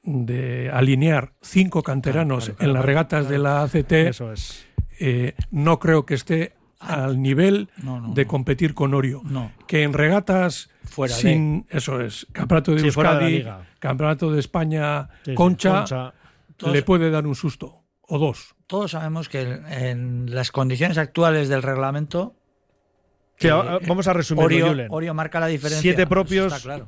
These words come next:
Speaker 2: con cinco canteranos, seis propios, seis canteranos.
Speaker 3: Ujú.
Speaker 2: Para resumirlo.
Speaker 3: Sí, sí, por eso digo que en las condiciones actuales del reglamento, Orio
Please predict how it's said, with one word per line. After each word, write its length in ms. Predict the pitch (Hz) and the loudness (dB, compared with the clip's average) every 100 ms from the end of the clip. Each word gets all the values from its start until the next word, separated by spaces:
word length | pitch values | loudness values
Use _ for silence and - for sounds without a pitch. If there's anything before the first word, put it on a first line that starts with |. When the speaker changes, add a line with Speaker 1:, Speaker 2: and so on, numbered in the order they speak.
| - | -10
Speaker 2:
con 160 | 139 | -6
cinco 240 | 123 151 147 | -2 -2 0
canteranos, 680 | 151 151 180 202 214 - - _ _ | 0 2 2 2 -2 -4 -16 _ _
seis 220 | - 147 | -4 -4
propios, 480 | - 170 180 180 - | -2 -2 -2 -4 -2
seis 180 | 160 - | -6 -6
canteranos. 680 | 123 107 92 92 90 - - | -8 -12 -14 -18 -18 -20 -10
Speaker 3:
Ujú. 240 | 135 131 185 - | -6 -6 -8 -6
Speaker 2:
Para 140 | 123 | -2
resumirlo. 480 | 123 139 131 87 80 - | 0 2 0 -2 -14 -14
Speaker 3:
Sí, 160 | 160 | -12
sí, 160 | 131 135 | -8 -8
por 160 | 127 135 | -2 0
eso 160 | 151 | 2
digo 240 | 151 160 113 | 2 0 -2
que 260 | 123 127 - | -4 -4 -6
en 160 | 123 | -4
las 120 | 117 - | -4 -4
condiciones 440 | 120 117 143 151 | -4 -2 0 0
actuales 380 | 139 - 156 139 | 0 2 2 0
del 120 | 139 | -2
reglamento, 640 | 131 131 127 156 131 139 214 _ _ _ _ _ - | -2 -2 -2 -4 -6 -10 -12 _ _ _ _ _ 0
Orio 420 | 147 143 151 | 2 2 0